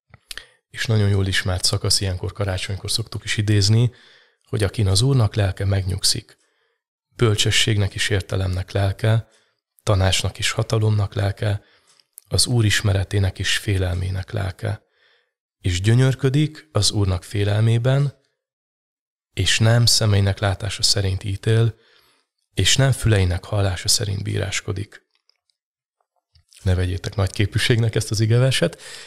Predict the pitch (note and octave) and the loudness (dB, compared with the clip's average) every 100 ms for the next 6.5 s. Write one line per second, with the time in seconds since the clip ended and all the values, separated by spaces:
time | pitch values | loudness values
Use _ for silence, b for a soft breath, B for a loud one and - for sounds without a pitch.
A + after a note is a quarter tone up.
0 | B C#3+ D3 C#3 B2 B2 C#3+ D#3+ A2+ G#2 | B 2 4 4 6 4 6 6 6 4
1 | G2 - G#2 G2 - G#2 G#2+ G#2 F#2 F2+ | 0 -4 -2 -2 -2 -2 -2 -2 -2 -4
2 | F2+ F2+ F#2+ - b - G#2+ A2 G2+ G#2 | -2 -2 -4 -8 b -2 0 0 0 0
3 | F#2+ F2 F#2+ - A2+ A2+ - C3 C3 B | 0 -4 -8 -6 -2 0 2 2 0 B
4 | B B - C#3+ D3+ D3+ D3 G3 - - | B B -2 0 2 0 0 0 0 2
5 | A2+ A#2 A2 F#2+ G#2 G2 G2+ - G2 G2 | 2 2 0 0 -2 -2 -4 -4 -4 -2
6 | G2+ G#2+ A2 A2+ A#2 | -2 -2 0 2 2